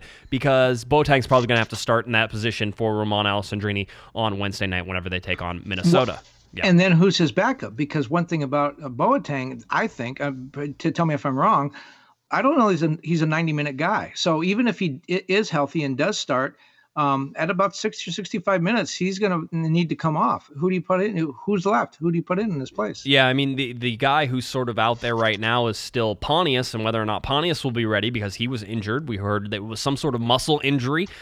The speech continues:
Speaker 1: uh, that was after the game versus Houston, and Pontius not in the eighteen. So, uh, Pontius possibly could be ready for this Minnesota game as well, so that it might be Chris Pontius to come in, um, and that's a guy that, you know, you could fit into those midfield areas. That way you could have Antuna switch sides if you needed to.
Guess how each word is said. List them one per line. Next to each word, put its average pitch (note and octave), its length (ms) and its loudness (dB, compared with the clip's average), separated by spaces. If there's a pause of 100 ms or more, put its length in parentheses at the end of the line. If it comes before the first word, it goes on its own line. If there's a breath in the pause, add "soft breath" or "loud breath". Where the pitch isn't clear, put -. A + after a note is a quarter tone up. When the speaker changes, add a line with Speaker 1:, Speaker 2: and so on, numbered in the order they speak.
(160 loud breath)
Speaker 1:
uh, A#2 160 2
that G#2+ 120 -4
was B2 140 -2
after A2 240 2
the A2+ 80 -6
game A#2 260 0
versus A2 280 -6
Houston, C3 340 -4
and A#2 80 -4
Pontius A2 380 -2
not A2+ 180 0
in G#2+ 60 -6
the A2 160 -8
eighteen. A2+ 520 -2 (240 loud breath)
So, A2+ 320 0
uh, G#2+ 200 4
Pontius E3 520 0 (100)
possibly C#3+ 640 0
could C3+ 300 0
be B2+ 140 2
ready A#2+ 300 2
for A#2+ 180 -4
this G#2+ 180 -6
Minnesota A#2+ 460 0
game A2 220 0
as - 120 -8
well, D3 220 4
so C3+ 140 -2
that A#2+ 80 -2
it C3+ 80 -2
might C3+ 220 4
be A#2 100 -2
Chris - 240 -4
Pontius G#2+ 440 -2
to A2 80 -8
come G#2 200 -2
in, G2+ 180 0 (300 loud breath)
um, G2+ 240 -2
and G2+ 100 0
that's G2+ 160 0
a G#2 60 -10
guy G#2 300 4
that, F#2+ 300 -4
you G#2 140 -6
know, G2 140 -4
you A2+ 160 -2
could A2+ 140 -4
fit - 240 -2
into B2+ 200 -2
those A2+ 200 0
midfield A2+ 440 0
areas. A2+ 480 0
That G#2 140 -2
way G#2+ 100 -4
you G#2+ 140 -4
could G#2 100 -4
have G#2 160 2
Antuna A#2+ 500 0
switch - 360 -6
sides A#2+ 340 0
if G#2+ 100 -8
you A2+ 80 -4
needed A2 240 -2
to. A2 200 -2